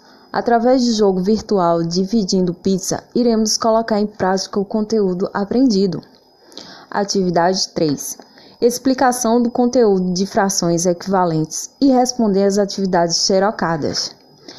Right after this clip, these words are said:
Na aula três, será trabalhado com material dourado para desenvolver o conceito de fração e números decimais. Atividade um.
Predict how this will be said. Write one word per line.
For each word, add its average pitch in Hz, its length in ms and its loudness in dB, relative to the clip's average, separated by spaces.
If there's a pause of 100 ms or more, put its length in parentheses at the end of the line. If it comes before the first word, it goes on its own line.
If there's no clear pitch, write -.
(680)
Na 311 220 4
aula 208 260 4
três, 165 680 0 (380)
será 233 460 2
trabalhado 208 720 2
com 208 120 -4
material 196 580 2
dourado 170 680 0 (300)
para 214 220 2
desenvolver 202 640 0
o 185 80 2
conceito 202 680 0
de 190 100 -4
fração 214 720 -2
e 359 80 2
números 190 500 2
decimais. 180 840 -2 (340)
Atividade 185 680 0
um. 160 160 -4